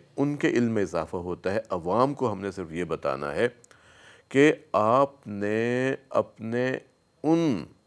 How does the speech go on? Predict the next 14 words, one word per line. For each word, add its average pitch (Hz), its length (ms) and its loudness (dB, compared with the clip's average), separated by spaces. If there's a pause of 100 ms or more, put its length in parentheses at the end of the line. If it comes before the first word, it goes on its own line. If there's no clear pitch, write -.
(280)
अवामिल 101 460 2
पर 107 220 2
निगाह 90 300 -6
रखनी 85 360 -8
है 110 200 -4
जो 98 140 -6
गुर्दे 87 360 -6
की 98 120 -10
बीमारियां 85 520 -6 (160)
पैदा 80 260 -4
कर - 200 -10
सकती 90 380 -12
हैं। 110 160 -2
मसलन, 104 480 2